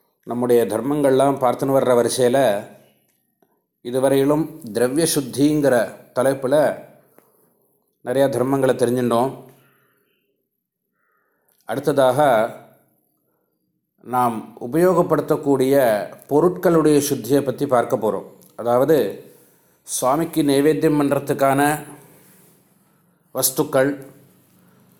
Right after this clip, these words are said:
நாம் ஹோமத்துக்கு வச்சுக்கக்கூடியதான வஸ்துக்கள், நாம் சாப்பிடக்கூடியதான வஸ்துக்கள்,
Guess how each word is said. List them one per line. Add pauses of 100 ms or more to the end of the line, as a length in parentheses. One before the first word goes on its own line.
(100)
நாம்
ஹோமத்துக்கு
வச்சுக்கக்கூடியதான
வஸ்துக்கள், (880)
நாம்
சாப்பிடக்கூடியதான
வஸ்துக்கள்,